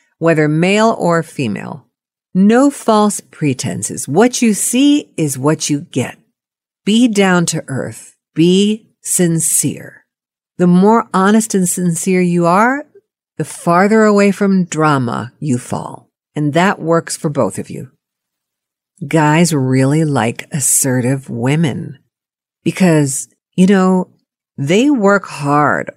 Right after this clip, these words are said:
all day, just like we do. But, you know, I find myself falling into this trap. I make decisions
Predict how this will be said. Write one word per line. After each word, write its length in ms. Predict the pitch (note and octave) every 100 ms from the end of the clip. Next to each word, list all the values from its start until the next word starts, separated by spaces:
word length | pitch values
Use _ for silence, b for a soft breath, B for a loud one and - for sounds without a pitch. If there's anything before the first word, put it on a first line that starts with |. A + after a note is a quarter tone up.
| -
all 240 | D#3 D#3+
day, 400 | D#3 C3+ D2 -
just 240 | - A#3 -
like 240 | F4 F4
we 160 | G#3+ F#3
do. 420 | C3 C#2+ - F3 _ _ _ -
But, 180 | B3 A#3+
you 120 | B3+
know, 220 | B3+ A#3+
I 160 | A3+ C4
find 320 | C4 B3+ A#3+
myself 400 | G#3 F#3 F#3+ G3+
falling 360 | - D3 A#2+ A#2
into 220 | A#2 A#2+
this 180 | A#2 -
trap. 300 | - - - _ _ _ -
I 180 | A3+
make 240 | C#4+ C#4 B3+
decisions 600 | A3 - G#3+ F#3 D#3+